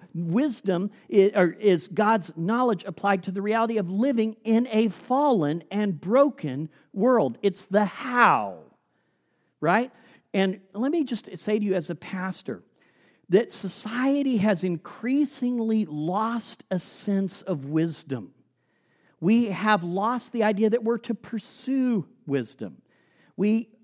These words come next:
live in a society where sound bites and news clips and TikTok videos can dominate our mental space. And the challenge there is to say,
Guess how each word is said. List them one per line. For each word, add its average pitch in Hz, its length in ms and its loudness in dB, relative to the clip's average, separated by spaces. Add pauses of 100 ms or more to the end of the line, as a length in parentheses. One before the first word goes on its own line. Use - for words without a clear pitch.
live 202 260 4
in 226 140 -4
a 175 60 -4
society 180 600 -4
where 139 240 -2
sound 208 540 -4
bites 214 580 -6 (340)
and 131 400 -2
news 220 360 4
clips 220 600 -6 (100)
and 190 340 -16
TikTok - 680 -2 (100)
videos 135 760 -2 (340)
can 156 300 0
dominate 226 840 0
our 190 160 -2
mental 180 540 -4
space. - 840 -8 (480)
And 165 140 -2
the 160 60 0
challenge 233 880 -2
there 120 280 0
is 170 240 -6
to 185 120 -6
say, 190 320 0